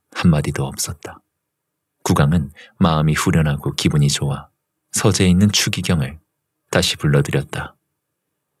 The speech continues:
추기경, 그대가 말한 그대로요.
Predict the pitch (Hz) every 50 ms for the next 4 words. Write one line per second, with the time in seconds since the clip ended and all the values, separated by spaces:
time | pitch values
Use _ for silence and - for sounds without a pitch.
0 | _ _ _ _ _ _ _ _ _ _ - - - - - - - - 107 98
1 | 98 87 95 85 69 - - - _ _ _ _ _ _ _ _ _ - - 143
2 | 135 123 95 76 73 80 80 82 - 71 71 71 - - - - - 85 80 80
3 | 80 80 76 69 - - -